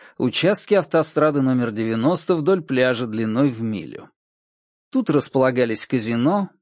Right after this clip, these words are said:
бары и бордели, и законопослушные граждане просто обходили его стороной.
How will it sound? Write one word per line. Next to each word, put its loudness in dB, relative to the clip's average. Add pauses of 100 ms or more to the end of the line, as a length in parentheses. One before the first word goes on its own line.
бары 0
и -4
бордели, -2 (360)
и 0
законопослушные 0
граждане 2
просто 0
обходили 0
его 0
стороной. -4